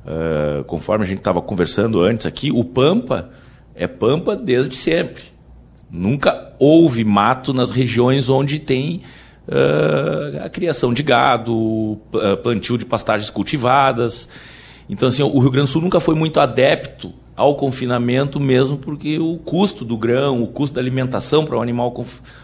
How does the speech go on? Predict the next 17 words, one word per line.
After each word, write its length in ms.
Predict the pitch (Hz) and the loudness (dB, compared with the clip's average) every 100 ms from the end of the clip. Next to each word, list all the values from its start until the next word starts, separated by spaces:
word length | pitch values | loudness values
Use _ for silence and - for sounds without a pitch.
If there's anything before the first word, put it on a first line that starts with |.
| - | -10
confinado 420 | 107 123 117 113 | -4 0 0 0
se 100 | - | 0
torna 220 | 123 127 | 2 2
muito 240 | 131 131 | 0 2
alto. 360 | 139 120 - - - - - - - - - - - - - - | 2 2 0 -8 -20 -20 -20 -20 -20 -20 -20 -20 -20 -20 -20 -4
O 100 | - | 4
lado 280 | 240 180 147 | 6 6 4
bom 240 | 131 151 160 | 2 2 4
disso 500 | 127 180 - 170 - - | 2 2 0 -6 -6 -4
é 80 | |
que 120 | 147 160 | 0 0
a 20 | |
gente 220 | 151 - | 0 -4
cria 180 | - 151 | 0 2
o 40 | |
animal 300 | 151 160 170 | 2 2 2
solto. 520 | 202 294 294 - - | 2 2 0 -4 -14